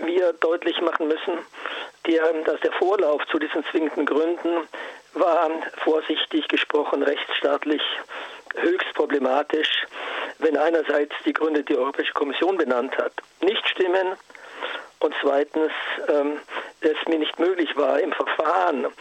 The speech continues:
auf Fehler hinzuweisen in der, in der öffentlichen Erörterung, dann ist etwas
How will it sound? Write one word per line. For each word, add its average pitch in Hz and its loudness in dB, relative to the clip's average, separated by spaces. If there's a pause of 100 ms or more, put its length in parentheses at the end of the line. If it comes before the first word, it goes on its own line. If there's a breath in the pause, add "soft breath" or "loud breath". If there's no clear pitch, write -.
(400 loud breath)
auf 147 4 (180)
Fehler 165 4
hinzuweisen 143 2
in 165 2
der, 156 0
in 139 -2
der 147 0 (180)
öffentlichen 151 0
Erörterung, 147 0 (600 loud breath)
dann 147 2
ist - 0
etwas 143 0